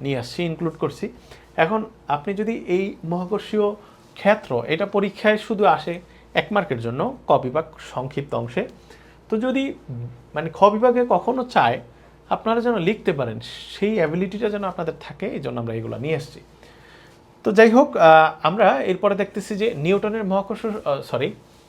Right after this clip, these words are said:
আহ, গুরুবার বস্তুটি পৃথিবী হলে সৃষ্ট ক্ষেত্রকে অভিকর্ষীয় ক্ষেত্র বলে। ওই যে একটু আগে বললাম, এটা যদি পৃথিবী হতো, তাহলে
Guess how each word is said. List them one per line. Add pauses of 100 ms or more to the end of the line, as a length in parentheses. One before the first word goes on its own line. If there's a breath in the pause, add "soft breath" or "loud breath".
(480 soft breath)
আহ,
গুরুবার
বস্তুটি
পৃথিবী
হলে
সৃষ্ট
ক্ষেত্রকে
অভিকর্ষীয়
ক্ষেত্র
বলে। (580 loud breath)
ওই
যে
একটু
আগে
বললাম,
এটা
যদি
পৃথিবী
হতো,
তাহলে